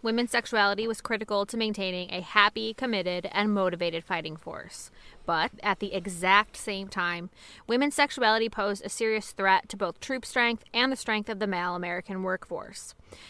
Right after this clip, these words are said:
You can see the way that the U S military struggled to balance on the fine line between good girls and bad girls in some of their anti-V D educational films.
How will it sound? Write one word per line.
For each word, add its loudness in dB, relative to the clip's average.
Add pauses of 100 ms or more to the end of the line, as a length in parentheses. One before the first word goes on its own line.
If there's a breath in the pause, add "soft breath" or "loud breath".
(120 loud breath)
You -4
can 0
see 0
the 4
way 6
that 4
the -2
U 2
S 2
military 0
struggled 0
to -2
balance 0
on -2
the -4
fine 6
line 4
between -4
good 0
girls 4
and -2
bad 6
girls -4
in 0
some 2
of 0
their 2
anti-V 0
D -2
educational -4
films. -2